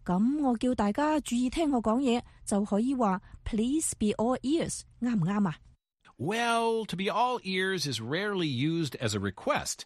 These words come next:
Speaker 2: You can either say, "I am all ears," to indicate you are paying attention, or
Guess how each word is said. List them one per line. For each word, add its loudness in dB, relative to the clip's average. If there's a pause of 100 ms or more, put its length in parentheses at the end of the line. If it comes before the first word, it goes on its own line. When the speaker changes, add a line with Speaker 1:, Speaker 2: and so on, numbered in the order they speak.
(400)
Speaker 2:
You 0
can -2
either 0
say, -2 (320)
"I 0
am 0
all 0
ears," -2
to -6
indicate -2
you -2
are -2
paying -2
attention, -2
or -2